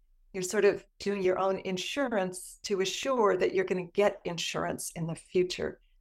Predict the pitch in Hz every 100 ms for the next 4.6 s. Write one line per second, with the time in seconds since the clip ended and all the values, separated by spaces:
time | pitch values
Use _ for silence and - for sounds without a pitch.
0 | - - - 185 185 170 180 - 180 175
1 | 175 180 175 165 196 208 190 175 170 -
2 | 175 170 - _ _ _ 185 190 190 190
3 | 190 - 170 156 - - 202 175 - -
4 | 175 175 180 175 170 165